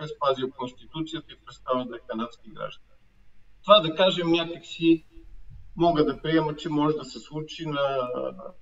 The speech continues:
на някой, бил той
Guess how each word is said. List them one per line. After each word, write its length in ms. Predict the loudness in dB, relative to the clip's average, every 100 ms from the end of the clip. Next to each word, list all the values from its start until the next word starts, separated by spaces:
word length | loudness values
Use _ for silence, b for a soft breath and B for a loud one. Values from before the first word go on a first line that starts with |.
| -20 -20 -18 -16 -16 -18 -20 -20 -6
на 120 | -2
някой, 640 | 0 0 -4 -10 -4 -4 -4 -10 -20 -8
бил 300 | -2 -2 0
той 180 | 0